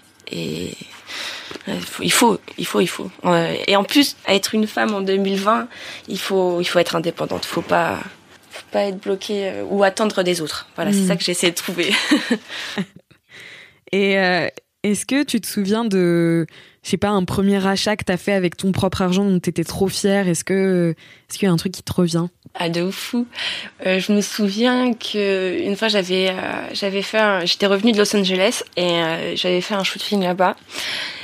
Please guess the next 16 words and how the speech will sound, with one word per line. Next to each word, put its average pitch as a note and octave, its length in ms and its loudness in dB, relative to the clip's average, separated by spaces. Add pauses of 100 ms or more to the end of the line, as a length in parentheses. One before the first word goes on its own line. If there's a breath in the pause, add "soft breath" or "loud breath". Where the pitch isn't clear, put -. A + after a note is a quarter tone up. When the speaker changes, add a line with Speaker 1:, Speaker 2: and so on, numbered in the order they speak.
(160 loud breath)
Speaker 1:
Et, F#3 220 -2
euh, F3 140 -4
je F3+ 60 0
suis - 120 2
rentrée F#3 280 -4
sur - 220 -4
Paris G#3+ 420 -4
et F3 220 -4
j'ai - 160 2
offert F3+ 320 -6
plein F#3+ 160 -2
de F#3 60 0
cadeaux F#3+ 260 -2
à F#3+ 120 2
ma E3+ 120 0
mère. F3+ 380 0